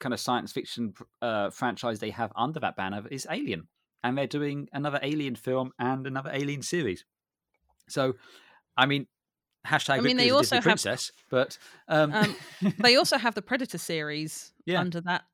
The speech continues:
Speaker 2: Um, so yeah, Fox has some great adult science fiction.
Speaker 1: And Prey
Speaker 2: Um,
Speaker 1: was fantastic. Please give me more of that. Uh,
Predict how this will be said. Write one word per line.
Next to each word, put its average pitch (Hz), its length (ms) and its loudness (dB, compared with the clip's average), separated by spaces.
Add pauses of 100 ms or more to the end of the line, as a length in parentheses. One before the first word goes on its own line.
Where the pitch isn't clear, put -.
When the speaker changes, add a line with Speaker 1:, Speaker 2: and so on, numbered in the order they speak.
(100)
Speaker 2:
Um, 175 380 0 (440)
so - 120 4
yeah, 247 80 8
Fox - 340 4
has 214 140 0
some 202 240 0
great 220 320 2
adult 175 420 2
science 160 400 -4
fiction. - 520 -6 (140)
Speaker 1:
And 143 140 2
Prey 180 240 10
Speaker 2:
Um, 151 80 8
Speaker 1:
was 113 220 4 (1300)
fantastic. - 600 6
Please 175 240 0
give 160 140 0
me 147 60 -4
more 139 160 -2
of 120 60 0
that. 104 180 -2 (920)
Uh, 143 100 4